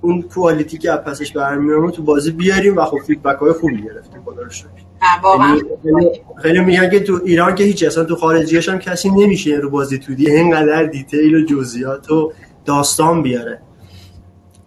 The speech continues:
Speaker 1: و خب، اه، خوشحالیم از این بابت که احتمال داره که ب-، به همین دلیل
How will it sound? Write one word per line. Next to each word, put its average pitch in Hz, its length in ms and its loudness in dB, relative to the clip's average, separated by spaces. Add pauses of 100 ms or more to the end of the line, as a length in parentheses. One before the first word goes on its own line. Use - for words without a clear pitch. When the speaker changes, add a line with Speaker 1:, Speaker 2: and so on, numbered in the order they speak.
(120)
Speaker 1:
و 151 80 -2
خب، 156 300 0 (100)
اه، 151 140 0 (440)
خوشحالیم 175 540 2
از 196 160 2
این 208 100 4
بابت 208 440 0
که 208 340 0 (320)
احتمال 165 600 2
داره 185 260 2
که 185 100 -4
ب-، 151 300 -6
به 151 160 2
همین 170 340 2
دلیل 160 440 4